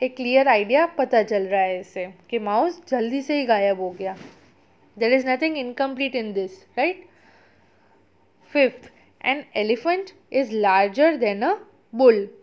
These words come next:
What is it? It is a sentence or is it a phrase? Yes, you are right।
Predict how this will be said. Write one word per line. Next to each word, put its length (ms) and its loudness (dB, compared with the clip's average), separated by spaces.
What 180 0
is 140 2
it? 260 -2
It 180 -6
is 160 0
a 120 2
sentence 560 -4
or 120 4
is 140 0
it 140 -6
a 80 -2
phrase? 400 0
Yes, 400 2
you 100 -2
are 100 2
right। 400 0